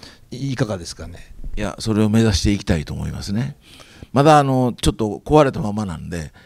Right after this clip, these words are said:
Speaker 2: そろそろね、あの、座標軸をもう一回作り直さないと、さっき、あの、本当おっしゃいましたように、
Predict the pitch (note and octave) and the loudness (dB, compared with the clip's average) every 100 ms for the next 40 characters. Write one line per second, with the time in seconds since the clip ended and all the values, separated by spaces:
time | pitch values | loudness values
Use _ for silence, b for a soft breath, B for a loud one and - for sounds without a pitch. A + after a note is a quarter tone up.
0 | b - C3 A2+ G2+ G2 - _ A2 D3+ | b 0 2 4 2 0 -6 _ -4 -4
1 | - _ - - F2 F2 D2 - D2 G2 | -4 _ -10 -4 -4 -4 -8 -14 -8 -2
2 | A#2+ A2+ E2+ D#2+ F#2+ B2 D3 C#3+ C#3 B2+ | 0 0 -4 -8 -6 -2 0 4 2 2
3 | B B B - C#3+ D3 D3+ D3 C#3+ C#3 | B B B -6 -2 4 6 6 4 2
4 | - B2 B2 B2 F#2+ - D#2+ B2+ - G2+ | 0 2 4 2 -2 -6 -4 -4 -4 -8
5 | - F#2 F#2+ F2 G#2 A2+ G#2+ A2 A2+ - | -6 -6 -4 -6 -4 -2 -2 -2 -4 -6
6 | F#2 E2 | -8 -10